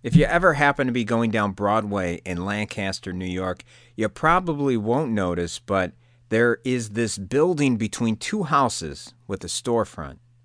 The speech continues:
That's where P R Z Technologies is headquartered. This building, which was built in nineteen twenty-seven, reminds me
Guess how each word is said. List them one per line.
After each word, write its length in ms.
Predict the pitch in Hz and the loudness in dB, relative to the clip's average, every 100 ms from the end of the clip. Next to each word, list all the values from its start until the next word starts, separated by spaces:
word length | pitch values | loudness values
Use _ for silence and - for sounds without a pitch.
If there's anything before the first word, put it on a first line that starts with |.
| _ _ _ _ _ _ _ _ _ _ _ _ - | _ _ _ _ _ _ _ _ _ _ _ _ -6
That's 200 | 156 170 | -6 0
where 220 | 175 151 | 4 4
P 340 | - 165 180 | 2 -4 -2
R 180 | - 135 | 0 -2
Z 280 | 120 127 120 | -2 -2 -4
Technologies 880 | - 120 - 117 110 107 104 104 90 | -2 -4 -2 -2 0 0 -2 -6 -6
is 140 | 90 | -10
headquartered. 680 | - 95 87 - 76 71 67 _ _ _ _ _ _ _ _ | -8 -10 -10 -12 -12 -12 -18 _ _ _ _ _ _ _ _
This 160 | 131 110 | -8 -4
building, 580 | 113 156 139 113 98 95 _ _ _ | 4 4 4 2 0 -4 _ _ _
which 200 | 117 113 | -2 0
was 140 | 120 | -2
built 380 | 98 117 151 - | 0 2 2 2
in 140 | 123 110 | 0 2
nineteen 500 | 113 127 - 123 110 | 2 -2 0 -2 -2
twenty-seven, 800 | - 117 110 - 123 110 101 98 | -2 -2 0 -2 0 0 0 0
reminds 640 | 110 120 123 165 165 127 | 0 0 0 -2 -2 0
me 400 | 135 131 127 | 0 2 2